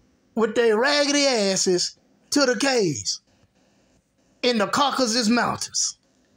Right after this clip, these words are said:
Okay, we gon-, we gonna keep, we gonna keep it pushing.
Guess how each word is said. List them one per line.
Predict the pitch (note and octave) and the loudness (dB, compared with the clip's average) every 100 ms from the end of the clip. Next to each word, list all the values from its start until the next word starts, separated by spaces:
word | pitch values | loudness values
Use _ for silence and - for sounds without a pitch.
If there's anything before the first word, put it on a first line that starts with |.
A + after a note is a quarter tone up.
| _ _ _ _ _ _ _ - | _ _ _ _ _ _ _ -2
Okay, | C#4 B3 B3 G#3 | 0 2 2 2
we | C#4 | 4
gon-, | D#4 D4 D4 C#4+ | 2 0 -2 0
we | F#4+ | 2
gonna | E4 A#3 | 2 0
keep, | C4 F#3+ - - - | -2 -4 -8 -20 -8
we | A4+ | -2
gonna | G#4+ G4 | 0 2
keep | E4+ | 2
it | D#4+ C4+ | 2 2
pushing. | E4 E4 | 0 -2